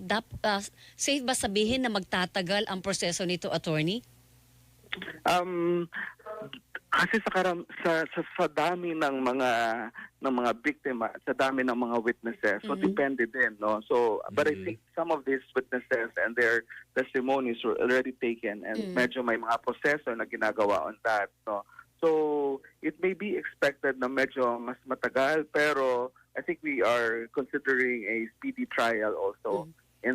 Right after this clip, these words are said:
Speaker 2: the sense sa International Criminal Court
Speaker 1: Oh,
Speaker 2: po.
Speaker 1: al-, Attorney, alam natin na may sakit ang dating Pangulo and, um,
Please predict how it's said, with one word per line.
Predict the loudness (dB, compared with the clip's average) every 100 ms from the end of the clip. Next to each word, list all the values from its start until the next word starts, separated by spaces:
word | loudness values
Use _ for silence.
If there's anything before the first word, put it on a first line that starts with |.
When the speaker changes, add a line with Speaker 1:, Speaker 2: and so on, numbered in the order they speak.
| 0
Speaker 2:
the | -2 2
sense | 0 0 -8 -2
sa | -2 -2
International | -4 -2 -2 -2 -4 -2
Criminal | -2 0 -2 -2
Court | -2 0 0 -4 _ -6
Speaker 1:
Oh, | -2
Speaker 2:
po. | -2
Speaker 1:
al-, | -4 _ _ -10
Attorney, | -6 -2 -2
alam | -2 -2 -2
natin | -2 -2 -4
na | -2
may | -2
sakit | -2 -4 -2
ang | -2 -2
dating | 0 -2 0
Pangulo | 2 2 2 2
and, | 0 0 0 0
um, | 0 2 0 0 -2